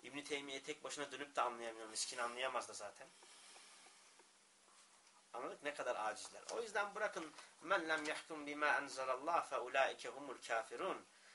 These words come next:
Kim Allah'ın indirdiğiyle hükmetmezse kafirlerin ta kendisidir. Yok burada istihlal var, yok burada yok. "İnil hukmu illa lillah", hüküm ancak Allah'ındır. Bunların hepsi cahil insanlar.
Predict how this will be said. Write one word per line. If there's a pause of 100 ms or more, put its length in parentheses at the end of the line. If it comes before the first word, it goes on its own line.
Kim
Allah'ın
indirdiğiyle
hükmetmezse
kafirlerin
ta
kendisidir. (440)
Yok
burada
istihlal
var,
yok
burada
yok. (400)
"İnil
hukmu
illa
lillah",
hüküm
ancak
Allah'ındır.
Bunların
hepsi
cahil
insanlar.